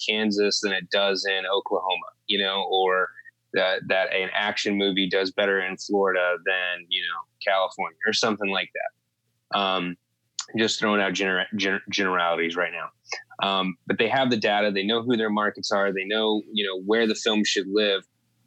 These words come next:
Um, does Greenlit do anything with data? How is data important to, you know, smaller projects? Can they actually benefit from it?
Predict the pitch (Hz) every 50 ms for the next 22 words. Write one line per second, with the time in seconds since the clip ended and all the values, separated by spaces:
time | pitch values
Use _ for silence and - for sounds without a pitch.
0 | - - 104 104 101 98 98 95 95 95 95 92 - _ _ _ _ _ _ -
1 | 110 95 107 104 104 95 - - 123 127 131 135 127 113 104 107 110 113 117 120
2 | 123 113 - - 127 120 120 117 113 - - - 117 113 113 110 113 113 113 113
3 | - - - _ _ _ - - - 123 117 120 123 123 113 107 - 110 107 107
4 | 110 104 101 101 98 - - 107 107 101 95 101 101 92 - - 107 101 98 98
5 | 98 98 98 98 98 98 - _ - 104 98 98 95 92 90 - _ - - -
6 | - - 101 101 101 98 101 101 92 - - 104 98 98 95 98 104 101 101 -
7 | - - - - - 101 101 101 101 98 95 90 95 95 92 - - - 104 95
8 | 92 90 - 98 98 98 95 - - 101 95 - - - 98 98 101 104 98